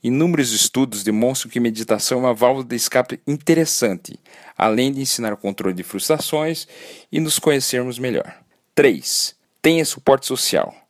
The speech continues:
Ajude muito ter um ombro para chorar, alguém para dar a mão, um ouvido amigo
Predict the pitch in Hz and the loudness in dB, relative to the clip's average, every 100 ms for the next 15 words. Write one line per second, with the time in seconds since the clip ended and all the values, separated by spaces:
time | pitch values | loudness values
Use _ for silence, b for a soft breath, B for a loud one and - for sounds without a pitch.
0 | _ _ - 110 143 151 165 127 135 170 | _ _ -2 0 0 0 0 0 2 2
1 | 165 - 131 131 123 135 123 120 - 104 | 0 -4 -4 0 0 0 -2 0 2 2
2 | 71 90 123 - b b 117 131 151 135 | 0 -4 -8 -16 b b -2 0 0 0
3 | 113 113 92 78 85 110 120 _ b b | 0 0 0 -2 -2 -4 -6 _ b b
4 | 131 135 135 131 101 90 107 113 113 | 4 4 4 2 2 2 -4 -6 -14